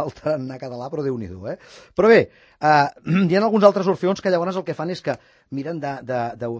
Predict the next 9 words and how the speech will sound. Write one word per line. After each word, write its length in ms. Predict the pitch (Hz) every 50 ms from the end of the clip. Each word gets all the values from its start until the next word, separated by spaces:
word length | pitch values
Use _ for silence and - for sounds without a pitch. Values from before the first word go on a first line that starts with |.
| 117 107
d'escoltar, 720 | 113 110 107 107 107 101 - _ - 113 95 - 113 113 120 123 120 117 -
de, 340 | - 107 104 104 107 104 101 101 101 104 101 110
d'interpretar 840 | 104 107 104 101 101 101 101 107 110 110 135 127 131 123 135 135 135
obres, 420 | 139 135 131 131 143 151 - - - _ _ _ _ _ _ _ _
em, 840 | 113 113 110 107 107 107 104 104 104 104 101 101 104 104 110 107 104
doncs 240 | 101 110 104 98 95 113
de, 80 | 107 107
de 100 | 110 117 -
compositors 960 | - 127 123 104 - 123 123 104 113 117 113 - 123 127 127 131 127 107 -